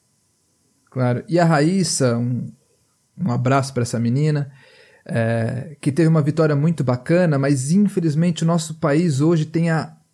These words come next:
o poder, a capacidade de estragar até o que é bom. Um deputado do dem, bolsonarista, por conta dela, começou a questionar a ideia de trabalho infantil,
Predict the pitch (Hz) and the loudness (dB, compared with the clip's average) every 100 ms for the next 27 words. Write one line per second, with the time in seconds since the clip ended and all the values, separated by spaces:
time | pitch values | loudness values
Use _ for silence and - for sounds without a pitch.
0 | _ - 139 - 170 139 135 170 156 151 | _ -16 -16 -4 0 2 2 4 2 0
1 | 151 139 147 131 - 143 139 151 151 151 | -2 0 0 0 0 2 2 0 2 0
2 | 139 135 117 143 160 160 - - - _ | 2 0 2 0 0 -4 -16 -20 -20 _
3 | 139 139 135 127 123 135 135 - 156 170 | -2 0 2 2 4 2 0 0 4 4
4 | 151 131 123 123 135 156 160 131 120 123 | 4 0 -2 0 2 2 2 2 0 0
5 | 123 135 127 143 165 - 147 127 117 - | 0 0 2 2 0 -2 0 0 -2 -8
6 | - - _ _ _ 156 - - 185 160 | -20 -20 _ _ _ -4 -2 0 -2 0
7 | 147 147 170 156 156 151 139 160 - 160 | 0 2 2 2 0 -4 -2 -4 -2 -4
8 | - - 139 143 156 151 135 127 123 139 | -2 -4 -2 0 2 2 2 0 2 2
9 | 139 127 131 131 131 123 131 120 127 127 | 2 0 -2 -2 -2 0 -2 2 2 0
10 | 123 127 117 - 135 135 123 | -2 -2 -4 -4 -2 0 0